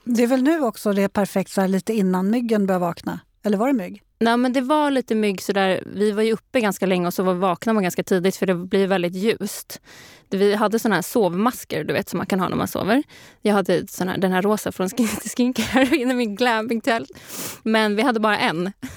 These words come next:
Speaker 2: <laughs> Så, ehm, det blev väldigt ljust där inne, så vi vaknade tidigt. Då var det lite mygg.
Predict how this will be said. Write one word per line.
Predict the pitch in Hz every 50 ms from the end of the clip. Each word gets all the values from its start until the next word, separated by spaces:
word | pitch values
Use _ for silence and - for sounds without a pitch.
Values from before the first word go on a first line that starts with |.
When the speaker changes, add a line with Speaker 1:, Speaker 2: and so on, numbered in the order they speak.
| - -
Speaker 2:
<laughs> | 302 240 - - - - - - - - -
Så, | - - - 220 196 190 196
ehm, | 190 185 185 180 - - 185 - - 185 - 175 - 170 - - - 208 - _ _ _ _ _ -
det | 202 196 233
blev | 214 220 220 208
väldigt | 202 196 196 180
ljust | 208 208 190 -
där | 180 165
inne, | 165
så | 175 202
vi | 196
vaknade | 208 202 - - 185 -
tidigt. | 240 208 190 180 175 202
Då | 269 339 339
var | 254 208
det | 190
lite | 175 170 - 170
mygg. | 165 139 92 - -